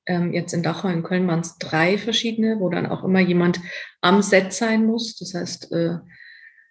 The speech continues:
es sind dann immer bestimmte Mitarbeiter in der Maske, ähm,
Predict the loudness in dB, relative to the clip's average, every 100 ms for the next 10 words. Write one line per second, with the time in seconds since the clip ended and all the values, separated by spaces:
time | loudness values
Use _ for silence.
0 | _ _ _ -8 -4 0 2 2 2 0
1 | 0 -2 -2 0 0 0 0 2 2 0
2 | 0 0 2 0 0 2 2 2 0 -4
3 | -12 _ -6 -2 -2 -2 -2 -2 -4 -6